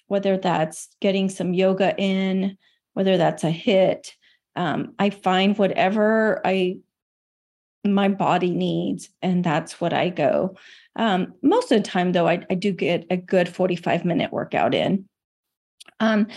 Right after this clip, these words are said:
some other self-care measures I have taken and I have learned from, um, our tribe, uh, meaning the, the Limitless M D tribe and the phys-, Mighty, um, our Mighty Network, is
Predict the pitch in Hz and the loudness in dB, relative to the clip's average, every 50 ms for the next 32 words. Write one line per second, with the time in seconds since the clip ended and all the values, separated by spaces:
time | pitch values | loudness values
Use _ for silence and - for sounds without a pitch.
0 | - - - - _ - - - 262 277 262 262 - - 247 269 302 311 320 392 | -20 -20 -20 -20 _ -10 -2 2 4 4 4 2 0 0 0 2 2 2 2 2
1 | 381 359 349 330 302 294 285 - - - - 233 208 214 - - - 214 208 190 | 4 4 4 4 4 4 2 0 -2 -6 -2 -2 -2 -2 -4 -8 -4 0 0 2
2 | 175 175 - - 214 202 196 190 208 202 175 - - 160 202 214 208 208 202 220 | 2 2 0 0 0 0 0 0 -2 -4 -2 -2 -2 -2 0 0 -2 -2 -4 -6
3 | - - 220 196 190 - 190 185 185 180 185 196 185 - - 196 196 190 180 - | -4 -2 -2 -2 0 0 -2 0 0 0 0 -2 -2 -2 -2 0 0 0 -2 0
4 | 190 196 196 190 190 196 190 - - - 196 185 180 175 185 214 - - - - | 0 2 2 2 2 0 0 -2 -4 -2 0 2 2 2 0 0 -2 -6 -20 -20
5 | - - - - - _ _ - - - 214 196 180 180 180 - - _ _ _ | -20 -20 -20 -20 -20 _ _ -8 -4 -2 0 0 2 0 -2 -2 -6 _ _ _
6 | _ _ _ - - 208 214 233 226 226 - - 214 180 165 165 185 190 - 185 | _ _ _ 0 2 2 2 2 0 -2 -4 -2 0 2 4 2 2 0 -2 -8
7 | - - _ - _ - - 92 92 - - - - - 208 202 196 190 185 185 | -14 -16 _ -20 _ -10 -8 -6 -6 -4 -6 -6 0 2 2 4 4 4 2 2
8 | 185 180 185 185 185 - - - - - 196 190 190 190 185 180 175 165 196 196 | 0 0 0 0 0 0 0 -2 -4 -2 0 2 2 2 2 2 2 2 2 2
9 | 214 - - - - 196 190 185 190 180 185 180 - - - 180 175 165 170 175 | 2 -2 -6 -6 -2 -2 -2 0 0 -2 -2 -2 -6 -4 -2 0 2 2 2 0
10 | 170 170 156 - 180 - - - 160 180 - - - 196 196 196 - - 208 202 | 0 -2 0 0 0 0 0 -2 -2 -2 -4 -4 -6 -6 -6 -4 -2 0 2 2
11 | 190 190 190 190 180 180 190 185 - - - - _ _ _ _ _ _ _ _ | 4 4 2 0 0 -2 -4 -4 -8 -20 -20 -20 _ _ _ _ _ _ _ _
12 | _ - - - 67 - - 190 208 220 _ _ _ _ _ _ - - 185 185 | _ -6 -4 -2 -2 -2 -2 -4 -6 -6 _ _ _ _ _ _ -4 -2 2 4
13 | 202 208 196 202 196 208 196 202 220 190 - - 180 170 170 180 202 - - _ | 4 4 4 4 2 4 4 4 4 4 2 2 2 2 2 2 0 -2 -6 _
14 | - 196 202 190 190 185 190 | -2 0 0 2 2 0 0